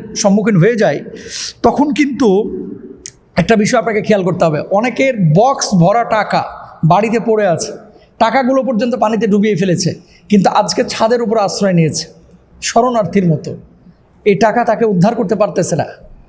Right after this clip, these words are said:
খেয়াল করেন, অনেকে ব্যাংকে কোটি কোটি টাকা পড়ে আছে প্রবাসীদের, অথচ বুড়া বাপ মা আজকে শুধুমাত্র বাঁচার জন্য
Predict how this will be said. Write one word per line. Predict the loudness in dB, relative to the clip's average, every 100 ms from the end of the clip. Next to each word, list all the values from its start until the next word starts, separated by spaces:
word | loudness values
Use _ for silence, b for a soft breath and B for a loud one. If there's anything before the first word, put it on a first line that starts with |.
| -4
খেয়াল | 0 2
করেন, | 0 -2 -4 -12 -14 B B B B B 0
অনেকে | 2 2 2
ব্যাংকে | 2 2 2 0 -2
কোটি | 0 0 2
কোটি | 0
টাকা | 0 0
পড়ে | 0 0
আছে | 0 0
প্রবাসীদের, | 0 0 0 0 0 -2 -6 -14 -16 -4
অথচ | -2 2
বুড়া | 2 2 2
বাপ | 0 -2 0
মা |
আজকে | 0 0 0 0 0 -6 -12 -14 B B
শুধুমাত্র | -2 0 2 0 0
বাঁচার | 0 2 0 0 0 0 0
জন্য | 0 0